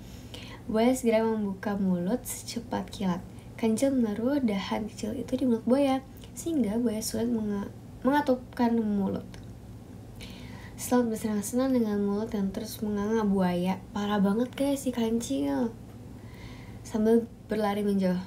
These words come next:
buaya kesal sekali karena gagal memangsa Kancil. Pesan yang terkandung dalam dongeng ini adalah siapa yang bersikap culas dan suka berbohong, maka akan mendapatkan akibatnya sendiri. Wow. Makasih ya, Kak.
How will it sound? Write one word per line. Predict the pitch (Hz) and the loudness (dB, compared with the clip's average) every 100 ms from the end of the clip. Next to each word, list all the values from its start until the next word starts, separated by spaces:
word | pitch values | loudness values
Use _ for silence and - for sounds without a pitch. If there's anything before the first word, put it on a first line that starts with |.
| - | -4
buaya | 208 233 | 2 4
kesal | 262 240 - 240 | 4 0 2 2
sekali | 233 - 202 208 | 0 -4 -4 -4
karena | 233 220 214 | -4 -4 -2
gagal | 196 190 208 233 | 0 0 2 2
memangsa | 214 196 202 - 190 | 2 0 -2 -6 0
Kancil. | 190 196 180 - - - - - - - - | 0 0 -6 -8 -10 -14 -14 -14 -14 -14 -4
Pesan | 240 247 247 | -2 2 4
yang | 240 | 4
terkandung | 240 233 233 | 2 4 4
dalam | 226 220 | 4 2
dongeng | 220 214 214 214 | -2 -2 -4 -2
ini | 226 254 | 0 2
adalah | 226 226 | 2 2
siapa | 233 214 220 | -2 -4 -4
yang | 214 | -4
bersikap | - - 247 - - | -6 -6 -8 -10 -4
culas | 311 277 220 233 - - - - - - | 0 2 2 0 -4 -10 -16 -16 -12 -2
dan | 208 202 | 0 0
suka | 226 214 | 0 0
berbohong, | 196 190 180 214 240 | 2 4 4 2 2
maka | 208 208 - 262 | 0 -2 -6 -12
akan | 226 226 208 | -8 -4 -2
mendapatkan | 190 185 233 233 202 | -2 -4 -4 -4 -4
akibatnya | 190 - 185 190 | -6 -6 -2 -2
sendiri. | - 185 185 190 - - - - - - | 0 2 2 0 -6 -14 -16 -16 -14 -10
Wow. | 202 190 196 196 190 196 190 185 - - - - - - - - - - - - - - | -8 -6 -4 -2 -2 -2 -4 -8 -12 -14 -14 -14 -14 -14 -12 -6 2 4 4 0 -4 4
Makasih | 226 262 294 311 302 | 8 8 6 4 4
ya, | |
Kak. | 269 330 | 4 2